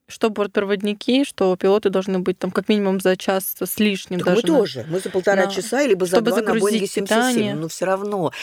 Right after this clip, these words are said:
Speaker 2: ты не сравниваешь, что было раньше, и то, что сейчас. Это небо и земля.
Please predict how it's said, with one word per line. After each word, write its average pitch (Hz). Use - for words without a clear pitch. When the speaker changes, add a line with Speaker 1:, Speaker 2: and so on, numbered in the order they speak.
Speaker 2:
ты 180
не 170
сравниваешь, 185
что -
было 156
раньше, 240
и -
то, 185
что -
сейчас. 185
Это 180
небо 233
и 240
земля. 220